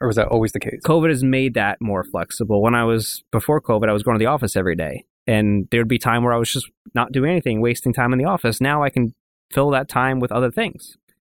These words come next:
Speaker 2: And, uh, I even had a meeting with, you know, my boss today who said that I could carve out some time for freelance.
Speaker 1: Wow, he was open about not working for him nine to five.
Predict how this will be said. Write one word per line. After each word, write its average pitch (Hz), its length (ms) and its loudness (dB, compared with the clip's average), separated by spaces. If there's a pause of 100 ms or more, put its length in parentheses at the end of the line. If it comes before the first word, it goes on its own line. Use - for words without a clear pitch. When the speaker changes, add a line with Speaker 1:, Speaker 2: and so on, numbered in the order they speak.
(460)
Speaker 2:
And, 120 520 2
uh, 117 440 0 (880)
I - 40 -8
even 107 160 -2
had 123 180 0
a 131 60 2
meeting 139 300 0
with, 143 160 -2 (360)
you 143 80 -2
know, 135 80 2
my 147 60 2
boss 165 280 -2
today 95 300 -2
who 113 120 0
said 117 420 -2 (460)
that 120 360 0 (240)
I 117 180 0
could 127 260 -2
carve 135 260 2
out 131 240 0
some 139 120 -2
time 143 280 0
for 131 140 -2
freelance. - 500 0 (400)
Speaker 1:
Wow, 127 200 0
he 117 80 2
was 120 200 2
open 123 220 2
about 113 220 2
not 127 360 2
working 120 520 0 (480)
for 107 420 0 (220)
him 104 460 0 (220)
nine 113 260 0
to 92 60 -8
five. 95 300 -6